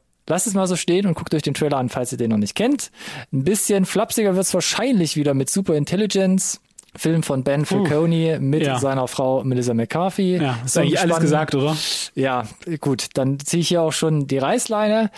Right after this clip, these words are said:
Speaker 1: Und ab neunzehnten August im Kino Der Masseur mit Alec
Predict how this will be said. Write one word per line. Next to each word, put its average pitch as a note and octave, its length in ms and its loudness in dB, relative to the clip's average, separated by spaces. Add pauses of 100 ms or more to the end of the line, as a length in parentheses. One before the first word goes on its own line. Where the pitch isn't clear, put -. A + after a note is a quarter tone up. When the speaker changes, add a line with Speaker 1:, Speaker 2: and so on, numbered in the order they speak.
(380)
Speaker 1:
Und C4 340 0
ab F#3+ 140 -4
neunzehnten G3+ 320 2
August F#3 180 0
im F3 60 -6
Kino D#3+ 180 0
Der D#3+ 220 2
Masseur A3 600 2 (340)
mit E3 480 0 (240)
Alec A3 340 0